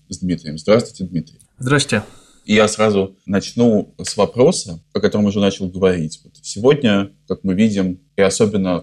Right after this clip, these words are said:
Speaker 1: что называется, вчера, до событий двадцать четвёртого февраля, возник интерес к осмыслению вот этого временного промежутка между девяностыми и две тысячи двадцатыми, как времени довольно противоречивого. Для кого-то очень продуктивного и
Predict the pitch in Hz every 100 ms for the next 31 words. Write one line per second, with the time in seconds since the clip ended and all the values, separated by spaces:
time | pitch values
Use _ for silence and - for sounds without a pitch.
0 | - - 92 92 87 - 104 110 135 95
1 | - 87 87 82 80 85 - - 87 87
2 | - 85 87 101 151 - 104 104 120 110
3 | 101 107 131 156 - - - 101 - 131
4 | 127 110 101 - _ 85 - - 101 -
5 | 95 90 92 101 107 107 95 101 101 143
6 | 117 - 82 82 85 87 90 98 110 135
7 | - 98 95 87 87 98 - 95 95 -
8 | 87 - _ _ 95 98 113 104 101 92
9 | - _ _ - 98 95 95 95 95 95
10 | 92 - 110 85 71 62 _ _ 101 101
11 | 104 113 107 90 - 101 - 85 95 87
12 | - 147 143 110 98 95 90 - 90 80
13 | 80